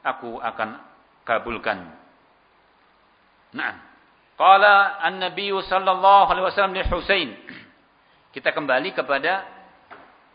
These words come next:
hadis Husain, orang tua Imran. Wa huwa Husain bin Ubaid al-Khuzai. Kam ilahan ta'bud?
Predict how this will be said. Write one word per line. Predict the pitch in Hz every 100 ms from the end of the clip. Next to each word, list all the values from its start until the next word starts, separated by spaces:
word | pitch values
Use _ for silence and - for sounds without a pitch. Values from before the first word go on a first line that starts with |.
| - 147
hadis | 147 185 165 -
Husain, | 156 139 156 180 202
orang | 156 147 139
tua | 160 190 196 151
Imran. | 156 139 139 143 - - - - _ _ _ _ _ _ _ _ _ _ _ _ _ _
Wa | 117 113
huwa | 147 147
Husain | 135 123 151 170
bin | 131
Ubaid | 123 123 175
al-Khuzai. | 160 135 135 131 131 107 95 - - _ _ _ _ _ _ _ _ _ _ _ _ _ _ _ _ _ - - - - - _ -
Kam | 208 277 240 226
ilahan | 220 226 233 254 226 170 190 220 156 - - - - _ _ -
ta'bud? | 214 196 151 170 -